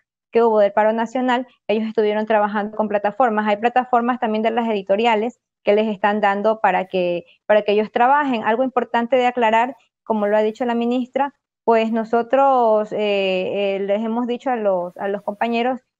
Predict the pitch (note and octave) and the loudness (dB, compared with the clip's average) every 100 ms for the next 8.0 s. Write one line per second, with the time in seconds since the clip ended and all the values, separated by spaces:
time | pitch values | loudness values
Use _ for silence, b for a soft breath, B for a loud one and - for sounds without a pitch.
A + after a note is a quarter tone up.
0 | _ A#3 A3+ A#3 C#4 - A#3+ B3 B3+ B3+ | _ -2 -2 0 -2 2 0 2 0 0
1 | G#3+ A3 A#3 G#3 A#3 C4 B3+ B3+ A3+ G#3+ | -4 -6 -6 -2 -2 -2 -2 0 2 4
2 | A3+ B3 A3 G#3 - G3+ G#3 - G#3 A#3+ | 2 2 -2 -4 -6 -6 -6 -6 -4 -4
3 | A#3+ G3+ G3+ A3 A3+ B3 A#3 F#3+ F#3+ F#3+ | -4 -6 -2 -2 -2 -4 -6 -8 -2 -2
4 | F3+ A#3+ C4+ B3 B3+ - _ _ _ B3 | -2 -2 -2 -2 -4 -8 _ _ _ -2
5 | B3 B3 B3+ B3 B3 A#3+ - B3+ C4+ C#4 | -2 -2 2 4 4 0 0 2 4 2
6 | B3+ A#3 A3 B3 C4+ D4 D4 D4+ C#4 C4 | 0 -2 0 0 2 0 0 -2 -2 -4
7 | C4+ A#3+ G#3+ G#3 G#3+ A#3 G#3+ F#3 E3+ | -4 -4 -2 -2 -2 -4 -2 -2 -4